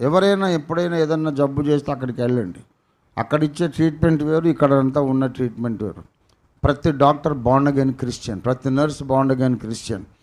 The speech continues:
ప్రతి ఉదయం డాక్టర్స్ అందరూ వచ్చి ప్రతి పేషెంట్ దగ్గర ప్రార్థన చేసి అప్పుడు మందులు ఇస్తారు. The best hospital, Christian Medical Center, రాయవెల్లూరు.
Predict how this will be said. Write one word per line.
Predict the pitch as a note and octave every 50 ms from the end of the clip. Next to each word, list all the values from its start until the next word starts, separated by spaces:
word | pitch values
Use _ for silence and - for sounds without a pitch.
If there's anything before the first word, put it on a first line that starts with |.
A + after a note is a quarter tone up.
| _ _ _ _ _ _ _ - -
ప్రతి | C3+ C#3+ - D#3
ఉదయం | D3 D3 D3+ D3+ D#3+ E3 D#3 C#3+
డాక్టర్స్ | B2+ C3 D3+ D3+ C3+ - D#3 C#3 A#2+ C#3+
అందరూ | C#3+ C#3+ C#3 C#3 C#3
వచ్చి | C3+ C3+ - A#2+
ప్రతి | - - B2+ - B2
పేషెంట్ | A2+ - C3+ C#3 A#2+ - C#3+ C#3 C3 C3+
దగ్గర | B2+ B2+
ప్రార్థన | A#2 A2 - B2 B2 C3+ C#3 C3 A#2 C3 C3 C3
చేసి | B2+ B2+ B2+ A#2+ B2
అప్పుడు | A#2 G#2 - A#2 A#2
మందులు | A2+ A#2 A#2 A2+ A2+ A2+ A2+
ఇస్తారు. | G#2 F2 - - G2 F#2 - - _ _ _ _ _ _ _ _ - -
The | G2 G#2+
best | G#2 D3 F3+ E3+ -
hospital, | - C#3 C3 A#2+ - - A2 F2+
Christian | F#2 E2 F2+ _ - B2+ A#2 - - A#2+ A#2 A2+
Medical | A2+ A2 G#2 G#2 G#2+ G#2 F2+ E2
Center, | F#2 G2 F#2+ - F2 F2+ F#2+
రాయవెల్లూరు. | G#2+ A2+ A2+ A2 G2+ G2+ F#2+ G2 G2 F#2 E2 D2+ - - - _